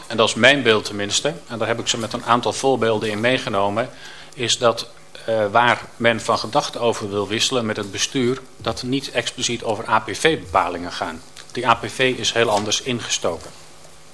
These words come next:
Ehm, en daarop heb ik gezegd, als, als ik alles afweeg, vind ik dat niet verstandig om dat als portefeuillehouder,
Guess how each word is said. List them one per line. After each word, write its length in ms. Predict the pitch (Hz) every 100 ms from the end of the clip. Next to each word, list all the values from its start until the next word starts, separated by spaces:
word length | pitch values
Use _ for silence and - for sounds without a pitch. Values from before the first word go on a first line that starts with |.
| - - - - - - - - - -
Ehm, 260 | 120 107 101 107 -
en 100 | -
daarop 200 | 127 135
heb 160 | 127 127
ik 100 | 123
gezegd, 420 | 127 151 160 -
als, 260 | 131 117 -
als 160 | 156 156
ik 100 | 151
alles 360 | 147 139 -
afweeg, 520 | - 185 123 120 - - - -
vind 220 | - 143
ik 100 | 120
dat 280 | 123 - - -
niet 260 | 131 165 -
verstandig 600 | - - 165 107 92 -
om 120 | 120
dat 100 | 113
als 140 | 104 -
portefeuillehouder, 880 | 117 104 98 143 139 104 101 90